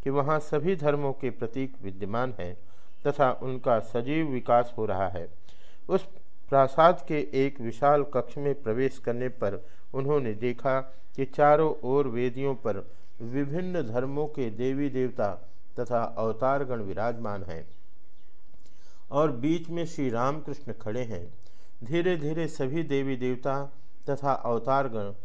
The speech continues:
श्री रामकृष्ण की ज्योतिर्मय विराट देह में लीन हो गए। यह सब सुनने के बाद ठाकुर ने कहा, "तुझे वैकुंठ दर्शन हो गया,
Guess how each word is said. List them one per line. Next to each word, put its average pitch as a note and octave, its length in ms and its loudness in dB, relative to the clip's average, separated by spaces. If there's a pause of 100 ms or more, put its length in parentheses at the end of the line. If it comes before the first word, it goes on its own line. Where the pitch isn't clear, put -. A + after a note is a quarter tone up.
(240)
श्री C#3+ 200 0
रामकृष्ण D#3+ 600 0
की D3 180 -2
ज्योतिर्मय C#3 680 0
विराट C3 420 0
देह A#2 240 -2
में F2+ 300 -2
लीन C3 240 -2
हो G2+ 180 -2
गए। E2 260 -4 (560)
यह D#3+ 160 2
सब D3+ 280 -2
सुनने C#3 440 0
के C3+ 180 -2
बाद A#2+ 460 2 (340)
ठाकुर B2 320 0
ने A#2 140 0
कहा, G#2 520 -2 (220)
"तुझे C#3+ 240 -2
वैकुंठ B2 560 -2
दर्शन G2 380 -2
हो G#2 180 -2
गया, E2 320 -2